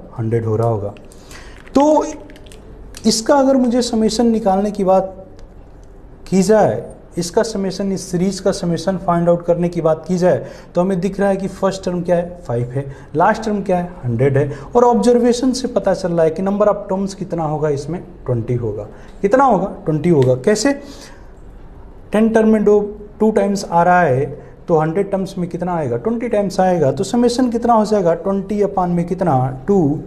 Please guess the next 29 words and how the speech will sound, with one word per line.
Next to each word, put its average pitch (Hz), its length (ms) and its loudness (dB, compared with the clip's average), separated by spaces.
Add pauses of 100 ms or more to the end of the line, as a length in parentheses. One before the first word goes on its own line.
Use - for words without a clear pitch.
(720)
First 220 280 2
term 196 200 2
कितना 180 300 0
है? 135 240 0
फ़ाइव, 139 420 2 (560)
और 156 100 2
last 208 260 2
term 180 200 -2
कितना 160 280 -2
है? 127 120 -4
हंड्रेड। 107 340 -4 (1120)
ये 170 60 4
वैल्यू 202 260 4
कितनी 208 300 -2
होगी? 156 220 0
टेन 185 340 -2
into 180 240 0
में 175 100 2
कितना 180 240 0
हो 170 140 4
गया? 123 220 0 (400)
वन 143 140 -2
हंड्रेड 127 280 4
फ़ाइव। 143 320 2 (480)
तो 175 60 2
ये 202 80 4
कितना 202 240 0
हो 190 140 2
गया? 180 140 -2